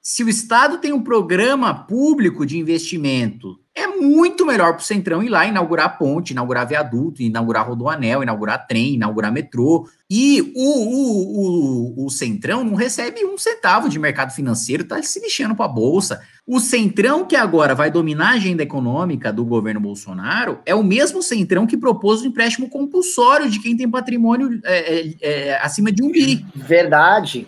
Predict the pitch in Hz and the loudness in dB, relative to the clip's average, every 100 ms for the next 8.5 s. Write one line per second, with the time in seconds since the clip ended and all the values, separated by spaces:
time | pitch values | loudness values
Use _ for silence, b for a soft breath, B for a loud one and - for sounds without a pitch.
0 | _ 226 277 294 - 220 165 185 190 254 | _ 4 6 4 2 0 0 0 2 2
1 | 302 151 104 - 143 208 247 - 214 233 | 2 0 -4 -4 -4 -2 -4 -2 -2 -2
2 | 240 214 214 233 - 226 254 302 - 202 | -2 -2 0 -2 -2 -6 -2 -4 0 0
3 | 190 - - 185 185 247 302 277 180 170 | 0 -2 -2 -2 0 -4 -2 0 2 0
4 | 120 98 - _ - _ _ _ _ - | -4 -8 -18 _ -20 _ _ _ _ 2
5 | 285 262 302 320 247 220 - 139 127 175 | 4 6 6 4 4 2 2 2 2 2
6 | 269 294 190 - 240 240 214 247 294 302 | 2 2 0 0 -4 -4 -4 -2 -2 -2
7 | 262 254 311 - 330 - 381 - 427 - | -2 0 -2 -2 -2 -2 -4 -4 -8 -4
8 | 208 214 302 320 - | 0 2 2 0 -4